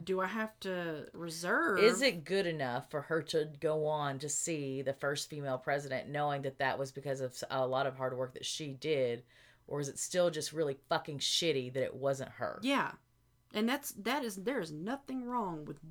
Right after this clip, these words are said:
Speaker 1: wanting something that much.
Speaker 2: Yeah.
Speaker 1: That is okay.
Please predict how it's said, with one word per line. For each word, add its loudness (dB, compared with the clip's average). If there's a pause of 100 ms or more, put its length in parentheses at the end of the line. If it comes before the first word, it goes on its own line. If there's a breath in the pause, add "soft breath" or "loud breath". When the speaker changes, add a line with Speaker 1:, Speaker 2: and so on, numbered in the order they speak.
(120)
Speaker 1:
wanting -2
something -10
that -12
much. -12
Speaker 2:
Yeah. 2 (300)
Speaker 1:
That 2
is 0
okay. -6